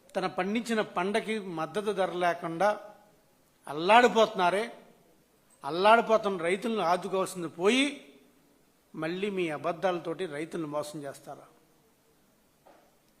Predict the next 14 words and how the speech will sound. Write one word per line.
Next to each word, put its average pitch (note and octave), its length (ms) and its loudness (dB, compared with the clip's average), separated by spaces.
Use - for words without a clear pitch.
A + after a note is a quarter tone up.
ఏ A3+ 140 6
పంటకు C#4 440 4
రైతు, C4+ 320 2
ఏ G#3+ 180 4
పంటకి B3+ 840 0
గిట్టుబాటు A#3 500 2
ధర A#3 140 4
ఉంది A3+ 220 2
మీ G#3+ 160 -2
హయాంలో? G#3+ 480 0
మిర్చికుందా, E3+ 840 -2
పత్తికుందా, E3+ 880 -8
మినుములకుందా, F3+ 840 -2
పెసలకుందా, F#3+ 1000 -4